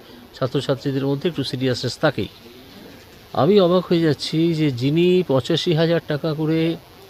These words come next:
পুজোর জন্য দিতে পারেন, তিনি একটা সামান্য ছোট বাড়ির ছাদ তৈরি করিয়ে দিতে পারেন না। ক টাকার ব্যাপার?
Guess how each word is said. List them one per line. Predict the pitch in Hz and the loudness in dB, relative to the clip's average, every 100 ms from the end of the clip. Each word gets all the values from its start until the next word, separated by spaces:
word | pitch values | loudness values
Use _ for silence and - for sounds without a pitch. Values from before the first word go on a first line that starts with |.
| - - - - - - | -20 -20 -20 -20 -12 -2
পুজোর | 160 214 180 | 4 4 6
জন্য | 196 185 | 4 4
দিতে | 147 135 143 | 2 0 2
পারেন, | 131 123 131 | 4 4 0
তিনি | 139 175 196 | -2 -2 0
একটা | 185 170 - 208 208 202 - | 0 -2 -2 0 0 -2 -6
সামান্য | - 180 208 214 202 | -6 -4 -2 0 -2
ছোট | - 160 156 | -2 -4 0
বাড়ির | 196 143 139 196 190 - - - - - | 2 2 0 -2 -6 -14 -20 -20 -20 -12
ছাদ | - - 170 202 202 - | -8 2 6 6 4 2
তৈরি | 220 226 | 0 2
করিয়ে | 220 226 233 | 2 2 2
দিতে | 214 220 | -2 -4
পারেন | 226 220 214 | -2 0 0
না। | 135 85 - - - - - - - - - - - - | -4 -8 -16 -20 -20 -20 -20 -20 -20 -20 -20 -20 -20 -4
ক | 214 | -2
টাকার | 226 240 170 | 2 2 2
ব্যাপার? | 120 98 | 2 -2